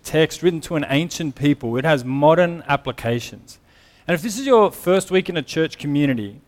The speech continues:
and you are, maybe have questions about faith or wouldn't describe yourself as particularly spiritual or religious,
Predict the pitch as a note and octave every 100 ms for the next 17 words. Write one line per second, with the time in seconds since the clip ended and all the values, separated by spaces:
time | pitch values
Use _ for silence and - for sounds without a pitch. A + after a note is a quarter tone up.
0 | _ _ _ _ D3 D3 E3 E3 D#3+ D#3
1 | D#3 D#3 D#3 C#3 A#2+ - F#3 - F3 E3+
2 | C#3+ C#3 C3+ C3+ - - E3 D#3+ D#3+ -
3 | C3+ D3 D3 - D3+ D3+ C#3+ D#3+ C3+ B2
4 | - B2 D3+ D3 C3 A#2+ - F3+ F3 -
5 | E3+ D#3 C3 C3 C#3+ D#3+ D#3 D#3 -